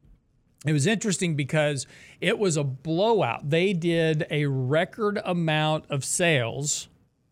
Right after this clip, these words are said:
for Amazon Prime Day. Now, the interesting thing about that was, is that,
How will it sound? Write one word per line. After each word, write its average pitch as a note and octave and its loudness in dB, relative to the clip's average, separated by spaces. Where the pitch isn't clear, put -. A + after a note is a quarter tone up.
for D#3+ 0
Amazon C#3+ 0
Prime G3 0
Day. C3 -4
Now, F3+ 4
the F3+ 0
interesting A3 -2
thing F3 0
about G#3+ -2
that E3 0
was, C#3 0
is E3 2
that, D3+ 2